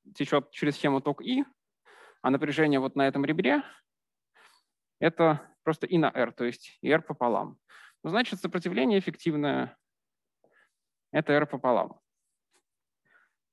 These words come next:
А давайте я теперь немножко продеформирую резистор.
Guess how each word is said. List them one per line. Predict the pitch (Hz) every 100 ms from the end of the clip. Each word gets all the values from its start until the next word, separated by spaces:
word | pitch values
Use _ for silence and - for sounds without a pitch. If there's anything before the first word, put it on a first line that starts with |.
| _
А | -
давайте | 160 254 - 185
я | 190
теперь | 180 196
немножко | 165 151 196 -
продеформирую | - 147 143 139 151 165 143 135 135 _ _ _ _
резистор. | 139 135 117 - - -